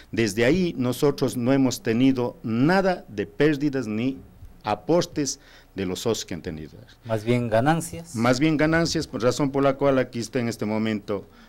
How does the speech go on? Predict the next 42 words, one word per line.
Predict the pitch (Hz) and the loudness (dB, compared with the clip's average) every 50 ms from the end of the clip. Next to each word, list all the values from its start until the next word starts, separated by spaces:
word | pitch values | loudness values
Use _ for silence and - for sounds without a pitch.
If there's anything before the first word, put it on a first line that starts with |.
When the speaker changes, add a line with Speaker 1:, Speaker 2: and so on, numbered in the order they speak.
| _ - - _ | _ -20 -10 _
Speaker 1:
Tengo | - 127 123 110 117 117 | -4 -4 -2 -2 -2 0
dos | 117 147 143 - - | 0 0 -2 -2 -2
cheques | - 147 139 135 135 113 | -2 -2 -2 0 -2 -2
de | 98 104 | -2 -2
cinco | 98 - 113 107 104 - 123 123 | -4 -4 -4 -6 -6 -4 -2 -2
mil | 135 143 135 131 | 0 0 0 0
dólares, | 135 139 135 131 131 131 127 - - - - _ - _ _ _ _ _ _ _ _ _ _ _ - _ | 0 0 0 -2 -2 -6 -10 -16 -18 -20 -20 _ -20 _ _ _ _ _ _ _ _ _ _ _ -20 _
que | - 113 107 104 101 95 92 - | -2 0 0 2 0 0 -2 -6
justamente | - 123 120 - 123 113 120 120 120 110 - - 113 107 104 - - _ | -8 -8 -6 -4 -4 -2 -2 -2 -4 -4 -4 -4 -4 -4 -4 -6 -8 _
este | - 123 110 - 113 | -8 -8 -6 -4 -4
mes | 110 110 117 110 | -2 -2 -4 -4
tenían | - 113 113 120 117 113 | -4 -4 -4 -4 -4 -4
que | 113 127 | -2 -2
abonar | 123 123 131 131 123 120 120 | -2 0 0 -2 -2 -2 -2
los | 120 113 113 110 107 | -4 -6 -6 -8 -6
cinco | - 135 127 - 135 | -6 -6 -4 -2 -2
mil | 127 131 131 120 | 0 0 0 0
dólares. | 117 123 131 143 143 143 - - - - - - - _ _ _ | -2 -2 -2 -4 -4 -6 -10 -12 -14 -20 -20 -20 -20 _ _ _
Aquí | 101 101 101 101 110 | -8 -8 -4 -4 -4
está, | 104 98 - 113 107 104 95 | -6 -4 -2 0 0 0 0
justo | 85 - - 110 104 - - 110 95 | -2 -4 -6 -8 -8 -6 -6 -4 -4
hoy | 95 104 104 101 | -2 -2 -4 -2
vengo | 98 110 110 110 101 110 101 | -2 -2 -2 0 -2 -2 -2
trayendo | - 110 110 110 104 101 | -2 -4 -2 -2 -2 -2
el | 98 | -2
otro | 110 110 - 113 | -2 -4 -4 -8
cinco | - - 120 107 123 123 | -8 -8 -8 -6 -4 -4
mil, | 123 127 110 | -2 -2 -2
el | 101 | -2
otro | 101 98 - | -4 -6 -8
cinco | - 101 90 87 113 101 | -10 -10 -8 -6 -4 -4
mil | 104 101 101 | -2 -2 -2
me | 101 | -4
entregaron | 98 90 - 104 101 107 104 101 92 - - - - - - _ | -4 -4 -2 -2 0 0 0 -2 -6 -8 -14 -20 -20 -20 -6 _
anteriormente. | 127 139 156 156 - 160 147 156 151 135 139 151 151 139 135 - 147 135 135 - - - - - - - - - | 0 0 0 2 0 2 2 4 2 4 4 2 2 2 0 -4 -6 -6 -6 -12 -20 -20 -18 -18 -18 -20 -16 -4
Este | - 165 185 175 - 180 160 | -2 0 0 0 0 0 0
dinero | 147 156 147 156 156 147 151 147 | 2 2 2 2 2 2 2 2
vamos | 127 127 127 127 127 120 - | 2 2 2 2 0 -2 -2
a | - 117 | -2 -2
utilizar | 110 110 - - 117 117 120 117 - 127 107 98 | -2 -2 -4 -4 -4 -4 -4 -2 0 0 0 0
nosotros | 101 98 95 - - 92 85 - - 90 82 85 | 0 -2 -4 -4 -6 -6 -6 -8 -10 -10 -8 -4
ya | 123 170 214 254 269 | 0 2 2 2 0